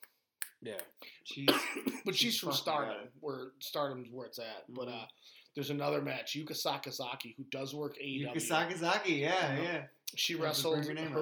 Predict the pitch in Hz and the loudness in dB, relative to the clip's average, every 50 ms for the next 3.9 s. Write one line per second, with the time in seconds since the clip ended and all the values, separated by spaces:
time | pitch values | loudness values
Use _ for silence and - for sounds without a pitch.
0 | 165 160 147 147 147 147 143 139 135 131 135 131 131 127 127 - - 139 143 160 | 4 4 4 2 2 2 0 0 0 -2 -4 -4 -6 -8 -10 -10 -8 -4 0 2
1 | 165 165 160 165 - 170 165 156 147 139 - - - 135 139 139 139 156 151 151 | 4 2 2 0 -2 -2 -2 -2 -2 -2 -4 -4 -4 -4 -4 -2 -2 -2 -2 0
2 | 135 139 139 135 131 127 - - - 147 143 139 156 139 139 135 135 - 135 127 | 0 -2 -2 -2 -4 -4 -4 -2 0 0 0 0 -2 -2 -4 -4 -6 -8 -8 -6
3 | - 135 139 143 147 151 151 - - - - - - - 151 143 143 - | -6 -6 -4 -4 -4 -6 -6 -10 -16 -20 -20 -20 -10 -8 -4 -2 -2 -2